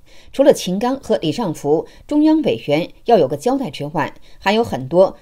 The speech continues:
涉及到倒台的很多人都是中央委员，所以三中全会要有个交代。前中纪委官员、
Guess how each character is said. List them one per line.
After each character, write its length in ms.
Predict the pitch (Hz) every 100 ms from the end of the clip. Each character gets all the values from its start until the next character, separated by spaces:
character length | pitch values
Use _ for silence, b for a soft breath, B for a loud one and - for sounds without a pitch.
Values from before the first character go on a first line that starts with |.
| B
涉 180 | - 330
及 140 | 180
到 160 | 214 -
倒 160 | 170 117
台 200 | - 190
的 120 | 208
很 180 | - -
多 160 | 196 254
人 260 | 131 - b b
都 120 | 240
是 100 | 190
中 160 | 226 254
央 160 | 269
委 160 | - -
员， 260 | 123 113 151 - - _
所 220 | - 196
以 220 | 196 147 - b
三 220 | - 330
中 140 | 339 330
全 200 | - 170
会 300 | 196 - -
要 140 | 233 196
有 100 | 120
个 100 | 131
交 220 | 156 165
代。 240 | 160 - - _ - _ - _ - b b b
前 240 | 220 233
中 160 | 311 320
纪 80 | 294
委 100 | 220
官 240 | 214 233
员、 320 | - 139 311